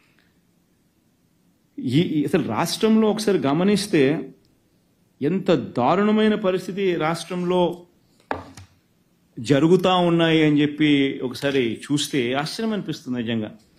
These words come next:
మదనపల్లిలో ఒక ప్రత్యేక హెలికాప్టర్లో పోలీసు అధికారులను పంపిన చంద్రబాబు నాయుడు గారు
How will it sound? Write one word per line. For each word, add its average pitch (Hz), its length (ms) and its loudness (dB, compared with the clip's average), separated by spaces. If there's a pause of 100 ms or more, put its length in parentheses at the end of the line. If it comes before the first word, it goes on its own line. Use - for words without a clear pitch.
(840)
మదనపల్లిలో 180 760 4
ఒక 170 160 0
ప్రత్యేక 170 380 2
హెలికాప్టర్లో 175 680 4
పోలీసు 165 400 4
అధికారులను 165 540 2
పంపిన 156 320 -2
చంద్రబాబు 147 540 2
నాయుడు 139 260 0
గారు 117 360 -4